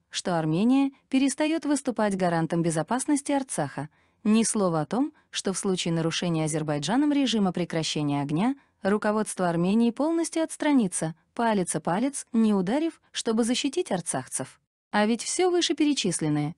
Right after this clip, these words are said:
кроме последнего, финальной военной агрессии Азербайджана против Арцаха,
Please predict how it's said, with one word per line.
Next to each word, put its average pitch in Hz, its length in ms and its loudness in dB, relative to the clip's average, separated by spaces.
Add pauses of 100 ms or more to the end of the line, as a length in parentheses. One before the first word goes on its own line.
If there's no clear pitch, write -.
кроме 285 320 2
последнего, 196 760 0
финальной 339 540 2
военной 277 500 4
агрессии 233 420 2
Азербайджана 170 680 2
против 185 340 -2
Арцаха, 143 540 -4